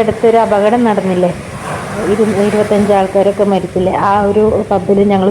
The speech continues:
പോയിട്ടുണ്ടായിരുന്നു. അപ്പം അതിൻ്റെ, അതെല്ലാം ചേർത്തിട്ടുള്ള ഒരു വീഡിയോ അടുത്ത് തന്നെ വരും. നിങ്ങൾ ചാനൽ സബ്സ്ക്രൈബ് ചെയ്യാത്തവർ ചാനൽ സബ്സ്ക്രൈബ് ചെയ്യുക, ബെൽ ബട്ടൺ, ബെ-, ബെൽ ബട്ടൺ അല്ല, ബെൽ ബട്ടൺ, ആ, പ്രസ് ചെയ്തിട്ട് all എന്നുള്ള ഓപ്ഷനിൽ,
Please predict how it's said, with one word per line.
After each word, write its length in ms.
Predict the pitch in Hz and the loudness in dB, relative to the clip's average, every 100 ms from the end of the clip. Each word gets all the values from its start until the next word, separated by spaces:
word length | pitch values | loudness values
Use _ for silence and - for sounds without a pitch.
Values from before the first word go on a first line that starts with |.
| 196 | 0
പോയിട്ടുണ്ടായിരുന്നു. 680 | 180 180 190 180 175 180 226 349 | -2 0 -2 0 0 -2 -4 -4
അപ്പം 160 | - 185 | -4 -4
അതിൻ്റെ, 360 | 190 196 196 208 - | -2 0 2 0 -2
അതെല്ലാം 380 | - 196 202 202 202 | -2 0 2 0 0
ചേർത്തിട്ടുള്ള 520 | 185 170 185 196 202 220 170 | -2 -2 -4 -2 0 0 -2
ഒരു 140 | 185 190 | -4 -4
വീഡിയോ 280 | 190 185 240 - - - - | -4 -2 -4 -4 -12 -10 -4
അടുത്ത് 200 | 196 - | -4 -2
തന്നെ 140 | 196 202 | -2 0
വരും. 240 | 185 180 269 - - - - - - - 220 | 0 0 -2 -4 -8 -8 -10 -10 -12 -8 -4
നിങ്ങൾ 180 | 196 202 - | 0 0 0
ചാനൽ 300 | 226 196 196 233 247 | -2 0 0 0 0
സബ്സ്ക്രൈബ് 440 | 196 - 196 190 208 | -4 0 0 0 0
ചെയ്യാത്തവർ 500 | 196 185 190 202 196 277 269 | 2 2 2 0 2 0 2
ചാനൽ 260 | 196 185 208 214 | 0 2 0 0
സബ്സ്ക്രൈബ് 420 | 185 - 196 196 202 | -2 -2 -2 2 2
ചെയ്യുക, 260 | 190 208 214 | 4 2 2
ബെൽ 160 | 196 190 | 2 2
ബട്ടൺ, 300 | 190 185 220 233 202 | 0 0 -2 -2 0
ബെ-, 160 | 196 - 226 | 0 0 0
ബെൽ 140 | 190 190 | 2 2
ബട്ടൺ 260 | 196 196 202 196 | 0 0 0 2
അല്ല, 120 | 190 240 240 202 | 0 0 0 2
ബെൽ 160 | 196 208 | 2 2
ബട്ടൺ, 320 | 190 180 208 247 - - - - | -2 0 -2 -2 -6 -12 -12 -6
ആ, 120 | 185 196 | -2 -2
പ്രസ് 220 | 202 190 - | -2 -2 0
ചെയ്തിട്ട് 420 | 226 190 196 247 302 - 196 | 0 2 0 0 -2 0 0
all 160 | 190 190 | 0 0
എന്നുള്ള 240 | 208 196 190 | 0 2 2
ഓപ്ഷനിൽ, 440 | 170 - 196 185 | 0 -2 -2 0